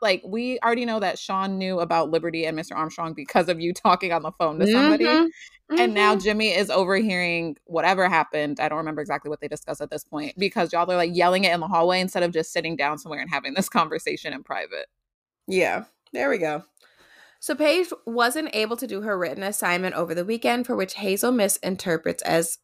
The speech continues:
Speaker 2: this as her being in love. She's like, "Oh my God, you're so in love." And Paige explains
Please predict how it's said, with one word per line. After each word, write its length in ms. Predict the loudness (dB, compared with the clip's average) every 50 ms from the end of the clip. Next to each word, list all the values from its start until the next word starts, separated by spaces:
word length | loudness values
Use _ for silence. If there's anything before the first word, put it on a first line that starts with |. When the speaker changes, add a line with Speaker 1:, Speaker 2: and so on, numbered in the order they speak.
| -10 -2 4
Speaker 2:
this 220 | 4 4 4 4
as 240 | 2 2 2 2 2
her 140 | 2 2 2
being 180 | 4 4 4 4
in 100 | 2 0
love. 200 | 0 0 0 -2
She's 80 | -6
like, 100 | -10 -8 -6
"Oh 240 | -4 -4 -2 -4 -4
my 100 | -4 -6 -8
God, 500 | -8 -8 -8 -6 -6 -6 -6 -8 -12 -14 _ _ _ -20 -20 -20 -20 -20 _ -8
you're 180 | -6 -4 -4 -4
so 680 | -6 -8 -8 -6 -2 2 4 4 6 6 6 4 2
in 220 | 2 -2 -2 -2 0
love." 360 | 2 4 4 4 4 2 -2
And 140 | -6 -10 -6
Paige 280 | -4 -2 -2 -2 -2
explains 600 | -4 -6 -6 -8 -6 -6 -4 -4 -4 -6 -8 -12